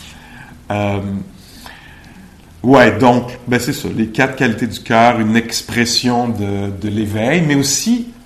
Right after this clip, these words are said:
oui, le, aussi le chemin. Alors, le chemin, c'est une expression de la sagesse, mais c'est aussi le sentier lui-même. Ah, c'est donc bien intéressant, ça. Tu sais, c'est comme tu dis, emprunte un sentier, tu vas arriver à quelque part de vraiment beau, puis là, on se dit,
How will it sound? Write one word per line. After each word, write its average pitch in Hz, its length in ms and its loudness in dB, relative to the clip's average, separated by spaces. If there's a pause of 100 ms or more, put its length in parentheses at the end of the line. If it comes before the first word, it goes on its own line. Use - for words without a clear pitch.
oui, 120 260 -4 (140)
le, 101 240 -4
aussi 113 320 -6
le 143 160 -2
chemin. 135 560 -2 (840)
Alors, 107 180 -2
le 110 140 0
chemin, 151 800 0 (260)
c'est - 320 -6
une 127 120 0
expression 151 600 -4
de 135 120 -6
la 117 120 0
sagesse, 120 520 -6 (320)
mais 110 100 -6
c'est - 180 -4
aussi 196 400 -6 (260)
le 113 140 -2
sentier 127 440 -4
lui-même. 110 520 -4 (600)
Ah, 147 260 -16
c'est - 120 -12
donc 98 140 -6
bien 143 160 -4
intéressant, 139 640 -8
ça. - 200 -16
Tu - 920 -18
sais, - 60 -14
c'est - 80 -18
comme 107 180 -4
tu - 120 -12
dis, 110 140 -2
emprunte 143 380 -4
un 147 80 -4
sentier, 120 320 -6
tu - 80 -12
vas 147 80 0
arriver 123 180 -2
à 151 40 -6
quelque 123 180 -10
part 143 140 2
de 135 60 -2
vraiment 127 400 -2
beau, 156 240 -6 (260)
puis 127 100 -10
là, 147 60 -2
on 156 60 -2
se 120 80 -8
dit, 135 280 -10